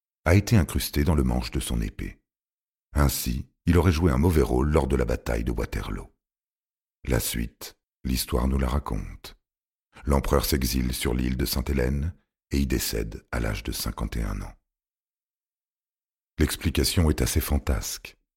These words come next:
mais la légende des diamants maudits permet d'accroître le mythe autour des personnages qui ont marqué leur temps.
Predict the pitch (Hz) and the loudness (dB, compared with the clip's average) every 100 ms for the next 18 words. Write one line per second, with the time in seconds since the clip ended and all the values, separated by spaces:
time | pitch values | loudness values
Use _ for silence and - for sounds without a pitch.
0 | - 87 95 101 101 101 80 69 76 76 | 2 6 6 6 6 6 4 4 4 4
1 | 73 80 67 64 67 - - 82 90 65 | 4 4 2 -2 -6 -4 0 2 4 2
2 | - 67 65 - 67 60 60 - 71 78 | 0 -2 0 0 0 0 -4 -4 -2 -2
3 | 67 62 71 - 62 55 57 - 67 62 | -2 -2 -4 -2 -2 -2 -4 -4 -2 -2
4 | - - - - - - - | -4 -6 -8 -8 -10 -12 -12